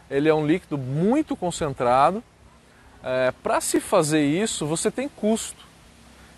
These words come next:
E pra se chegar numa raimaltose, você vai ter mais custo. Então, o que que eles vão usar? A raimaltose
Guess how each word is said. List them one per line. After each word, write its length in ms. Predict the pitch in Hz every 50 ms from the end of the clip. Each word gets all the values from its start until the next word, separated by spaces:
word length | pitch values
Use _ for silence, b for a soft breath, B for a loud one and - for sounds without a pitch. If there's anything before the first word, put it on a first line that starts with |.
| B B B - -
E 100 | - 156
pra 240 | - - 185 196 247
se 160 | 277 - -
chegar 480 | 302 - - - 233 180 160 170 180 196
numa 240 | 202 196 185 170 151
raimaltose, 720 | 151 151 151 143 143 131 123 - - 151 156 185 196 185
você 140 | - - 196
vai 180 | 170 185 196
ter 140 | 180 - 208
mais 320 | 190 196 220 269 262 - - - -
custo. 340 | 196 202 208 - - - - - - - - - - - - - - - - - - - - - - - - - - - - - - - - - - - - - - - - - - - - - - - - - B B B B B -
Então, 340 | 165 175 180 - - 226 254
o 40 | 262
que 120 | - -
que 100 | 269 -
eles 200 | 311 254 247 214
vão 200 | 226 285 220 214
usar? 380 | 202 160 151 151 139 131 120 117
A 20 |
raimaltose 1080 | 113 120 139 156 170 175 175 175 160 - - - 175 175 196 233 269 277 269 294 302 311